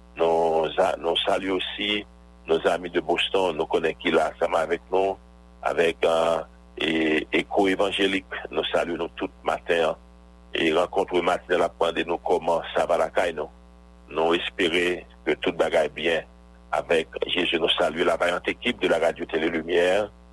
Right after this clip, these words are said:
Nous saluons le frère Samuel Jean-Louis, et lui-même qui c'est là, lui-même qui est ensemble avec nous,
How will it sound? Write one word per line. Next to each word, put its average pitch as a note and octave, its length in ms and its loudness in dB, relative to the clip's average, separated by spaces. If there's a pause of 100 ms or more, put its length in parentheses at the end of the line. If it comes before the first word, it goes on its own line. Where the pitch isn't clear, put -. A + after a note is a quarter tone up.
(340)
Nous D2 220 2 (100)
saluons E2 280 0
le D#2+ 120 0
frère E2+ 320 0
Samuel F#2 360 0
Jean-Louis, E2+ 400 0 (100)
et - 100 -2
lui-même D2+ 340 -2 (100)
qui - 80 -10 (100)
c'est - 100 2
là, D#2 240 0 (460)
lui-même F2+ 260 2
qui - 120 -4
est E2+ 60 2
ensemble E2 260 0
avec E2 340 0
nous, A2+ 400 0